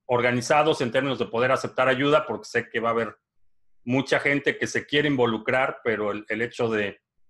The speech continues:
recibir ayuda en estas condiciones resulta a veces más problemático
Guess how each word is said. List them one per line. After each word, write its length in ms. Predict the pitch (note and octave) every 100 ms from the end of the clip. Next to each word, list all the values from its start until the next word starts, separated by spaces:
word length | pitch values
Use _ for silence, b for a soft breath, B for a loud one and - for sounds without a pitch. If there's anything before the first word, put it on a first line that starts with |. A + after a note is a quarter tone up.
| _ -
recibir 500 | - A#2+ - B2 C#3
ayuda 320 | C3+ C3+ C3+
en 60 | C3
estas 280 | C3 C3+ -
condiciones 580 | A#2 A2 A2 C3+ C3+
resulta 440 | A2+ - B2 A#2+ A2+
a 20 |
veces 300 | A#2 A2 G#2+
más 240 | A2+ A#2 -
problemático 920 | A2 G#2 G#2 A2 A2+ G#2+ - G2